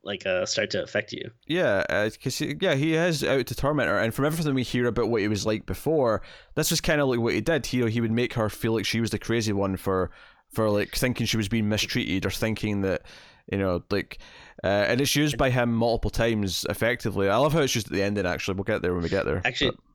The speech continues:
Speaker 1: yeah, I mean, I don't, I don't wanna jump ahead, like, too much, but one of the things I like about this is that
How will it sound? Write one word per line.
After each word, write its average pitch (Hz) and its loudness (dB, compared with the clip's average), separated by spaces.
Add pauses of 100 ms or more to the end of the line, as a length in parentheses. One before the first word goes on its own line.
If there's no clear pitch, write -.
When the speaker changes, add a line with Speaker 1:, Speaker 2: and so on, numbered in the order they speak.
(120)
Speaker 1:
yeah, 151 2
I 113 -4
mean, 131 -2
I 139 -2
don't, 147 -8
I 135 -6
don't 170 -4
wanna 143 -2
jump 123 -4
ahead, 113 -4
like, 98 -6
too 131 -4
much, 139 -2
but 107 0
one 120 -2
of 147 2
the 127 -2
things 123 -4
I 101 0
like 98 -4
about 131 -2
this 139 -2
is 107 -6
that 101 0